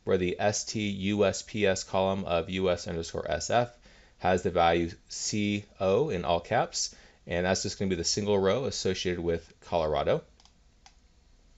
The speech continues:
You can use more complicated functions like the starts with function. This is actually a base R function. It's not to be confused with start underscore with, start underscore with,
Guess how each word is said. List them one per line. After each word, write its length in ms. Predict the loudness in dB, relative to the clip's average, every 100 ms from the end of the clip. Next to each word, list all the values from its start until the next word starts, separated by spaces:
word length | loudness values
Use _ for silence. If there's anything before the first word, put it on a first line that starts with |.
| -20 -20 -20 -14
You 120 | -6 -2
can 120 | 2
use 160 | 2
more 140 | 4 2
complicated 580 | 2 -2 -2 -4 -4 -2
functions 480 | -4 -2 -4 -2
like 140 | -4 -2
the 100 | -6
starts 460 | -4 0 0 2
with 160 | -2 -2
function. 460 | -6 -4 -2 -2 -6 -16 -20 -4
This 120 | -2
is 100 | 6
actually 380 | 6 6 4 4
a 120 | 2
base 480 | 0 2 4 4 -2 0
R 200 | 2 2
function. 440 | 0 -8 -4 -4 -4
It's 160 | -4
not 200 | -6 -6
to 60 | -6
be 160 | -8
confused 580 | -6 -12 -6 -4 -4 -6 -16 -20 _ -2
with 320 | 4 4 2
start 500 | -6 2 4 2 -2 -16 -6
underscore 640 | -2 -2 -2 0 2 2
with, 320 | -2 0 0 -2 -20 _ _ -10
start 280 | 4 6 6
underscore 480 | 0 -2 0 0 4
with, 320 | 4 2